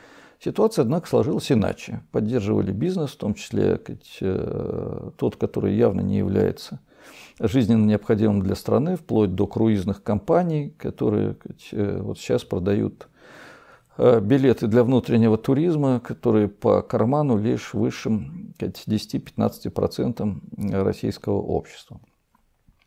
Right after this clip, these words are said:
Э, видите, как проблемы собственности и капитала, а также позиции государства, его классовые позиции проявили себя очень четко в условиях кризиса.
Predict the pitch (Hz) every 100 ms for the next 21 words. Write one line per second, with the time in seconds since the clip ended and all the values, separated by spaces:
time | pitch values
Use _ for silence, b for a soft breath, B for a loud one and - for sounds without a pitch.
0 | - B B B B B B - 113 113
1 | 117 113 - 120 - - - 110 120 202
2 | 233 143 - 135 - - 131 127 131 117
3 | 107 - 123 - 117 - 120 143 156 156
4 | 190 196 180 165 151 117 113 123 101 107
5 | 104 101 - 110 113 - - 95 - -
6 | 139 175 - 117 104 110 117 104 - 110
7 | 104 - 127 202 - 117 - 110 127 135
8 | - 110 120 131 110 - 104 - 131 139
9 | - 95 92 - 110 101 - 98 - -
10 | -